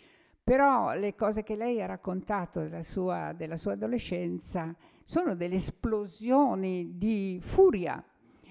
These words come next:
addirittura, perché la sua famiglia era anche una famiglia, erano tutti abbastanza strani e bizzarri. Cominciamo dal padre, eh, che era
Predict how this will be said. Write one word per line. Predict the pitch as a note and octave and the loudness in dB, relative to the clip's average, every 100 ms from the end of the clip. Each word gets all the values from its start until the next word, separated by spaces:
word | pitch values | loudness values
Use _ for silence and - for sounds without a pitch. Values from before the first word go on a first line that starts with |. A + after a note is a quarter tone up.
| G3 | -18
addirittura, | - G3 F#3 F3+ E3+ E3+ D#3 E3 F3 - | -6 -4 -2 -4 -6 -8 -8 -10 -12 -6
perché | A3 G#3 - A#3 G#3 G#3 F#3+ G3 F#3 F#3 F3+ | -6 -6 -6 -2 -2 -2 -4 -4 -6 -6 -8
la | F#3 | -8
sua | F#3+ - D#4 | -8 2 4
famiglia | D#4 B3+ B3+ D4 F3 | 4 2 2 0 -2
era | G3 F3+ | -4 -6
anche | E3 D#3 D#3+ D3+ F3 | -6 -6 -6 -8 -8
una | D#3 | -6
famiglia, | D3+ F3 E3 F3 E3+ E3 D#3+ D#3+ _ _ _ | -6 -4 -4 -4 -4 -4 -4 -8 _ _ _
erano | A#3 A3+ G3+ | -6 -4 -2
tutti | G#3+ A3 - G3 _ | -4 -8 -8 -12 _
abbastanza | - E3+ - C3+ - D#3 D3+ - | -14 -12 -12 -16 -12 -6 -6 -6
strani | D3 - D#3 D#3 | -10 -8 -4 -4
e | D3+ | -4
bizzarri. | D#3 D3 D3 C#3 C#3 D3 E3 G3+ _ | -6 -6 -6 -6 -8 -12 -14 -16 _
Cominciamo | - A3+ G#3 B3 A3 | -6 -6 -2 -2 -2
dal | - E3+ | -6 -10
padre, | - G3+ G#3+ G#3 F#3 E3+ - _ _ - - _ | -8 -6 -6 -8 -8 -12 -14 _ _ -20 -20 _
eh, | F3+ F3 | -14 -12
che | - F#3 F#3+ | -6 -4 -2
era | F#3+ F3 D#3+ D#3+ | -4 -4 -6 -8